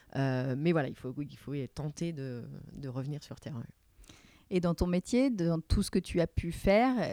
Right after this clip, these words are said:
Speaker 2: ce que tu as préféré, c'est quoi ? Tu viens de nous parler d'un moment très fort, euh, avec cette problématique
Speaker 1: Mm.
Speaker 2: autour des femmes qui a été très impactant, et c'est
Speaker 1: Très
Speaker 2: normal.
Speaker 1: impactant, ouais.
Speaker 2: Est-ce que, euh, c'est ça que tu étais allé chercher en faisant ce métier ? Euh, est-ce que c'est ça qui te plaît ?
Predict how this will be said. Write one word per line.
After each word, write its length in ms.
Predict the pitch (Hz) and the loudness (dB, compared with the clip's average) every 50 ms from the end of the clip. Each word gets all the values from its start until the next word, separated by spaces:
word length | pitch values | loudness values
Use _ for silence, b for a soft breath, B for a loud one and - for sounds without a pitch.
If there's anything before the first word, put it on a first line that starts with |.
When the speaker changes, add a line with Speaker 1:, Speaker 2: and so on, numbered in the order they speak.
| - | -4
Speaker 2:
ce 220 | - - - - - | -4 -4 -4 -4 -4
que 120 | - - | -2 -4
tu 200 | 175 - - 185 | -4 -2 0 0
as 60 | 170 | 4
préféré, 680 | - - - 180 170 - - 165 165 170 180 196 240 240 | 4 2 2 2 -4 -2 -2 -2 0 0 0 0 0 -2
c'est 840 | - - - - 160 156 156 160 160 156 156 156 156 156 156 160 - | -2 -6 -4 -2 -2 0 0 0 0 0 0 0 0 0 -2 -2 -2
quoi ? 200 | - - 170 202 | 2 2 2 2
Tu 140 | - - - | 2 0 -6
viens 140 | 156 165 160 | -6 -6 -4
de 40 | 165 | -4
nous 60 | 165 | -4
parler 240 | - 170 170 170 156 | -2 -2 -2 -2 -2
d'un 100 | 165 156 | -2 -2
moment 280 | 151 151 151 156 156 | -2 0 -2 -2 -4
très 160 | - - 170 | -4 -4 -4
fort, 360 | 165 - - 185 185 185 180 175 | -4 0 0 0 2 2 0 0
euh, 320 | 156 151 151 151 151 151 | 0 0 0 0 -2 -2
avec 220 | 151 156 156 151 | -2 -4 -4 -6
cette 160 | - - - - | -6 -8 -8 -6
problématique 500 | - 156 151 156 156 151 139 135 135 - | -4 -2 -2 0 0 0 0 -2 -2 -2
Speaker 1:
Mm. 40 | |
Speaker 2:
autour 180 | 160 - 165 160 | -2 -2 -4 -6
des 100 | 151 156 | -6 -6
femmes 280 | 156 - 185 180 180 - | -6 -4 -4 -4 -4 -4
qui 80 | - | -6
a 40 | 151 | -6
été 200 | 151 147 - 147 | -8 -8 -10 -12
très 240 | - - 165 156 156 | -10 -8 -8 -6 -6
impactant, 680 | 156 - _ - 147 156 - - - - 247 254 233 | -8 -8 _ -8 -8 -8 -8 -6 0 2 4 4 4
et 80 | 196 170 | 2 0
c'est 100 | - - | -2 -2
Speaker 1:
Très 140 | - 196 | 0 2
Speaker 2:
normal. 240 | 180 156 160 160 170 185 220 269 | 2 2 2 2 2 2 2 0
Speaker 1:
impactant, 120 | 302 - | -2 -2
ouais. 60 | B B B B B B B - 180 | B B B B B B B 0 0
Speaker 2:
Est-ce 180 | 190 185 - - | 0 0 0 -4
que, 120 | - - | 0 2
euh, 400 | 214 208 202 196 190 170 160 165 165 | 2 2 4 4 4 4 4 2 0
c'est 180 | - - 175 | 0 -4 -6
ça 240 | 170 - - 247 254 | -4 0 2 2 2
que 80 | - - | 0 -4
tu 240 | - - 233 208 | -8 -4 -2 -2
étais 240 | 196 190 _ - 185 | -2 -2 _ 0 4
allé 220 | 180 170 165 175 170 | 4 6 6 4 4
chercher 420 | - - 240 233 - - - 240 | 6 6 6 6 4 4 2 4
en 60 | 226 | 4
faisant 200 | 214 196 196 196 | 4 4 2 0
ce 140 | 190 - 214 | 0 -2 -4
métier ? 340 | 190 190 - - 226 262 381 - B B B B B B B B - | -6 -6 -2 0 0 0 0 -4 B B B B B B B B 0
Euh, 160 | 175 170 170 | 2 4 4
est-ce 180 | 151 180 180 - | 4 2 0 -2
que 80 | - 190 | -2 -4
c'est 140 | - - | -4 -2
ça 240 | 180 - - 262 262 | -2 0 2 2 2
qui 160 | 254 - 247 | 2 0 -4
te 100 | - - | 2 2
plaît ? 560 | 220 208 - 226 220 226 254 285 294 262 - | 0 2 2 0 2 2 2 0 0 -4 -6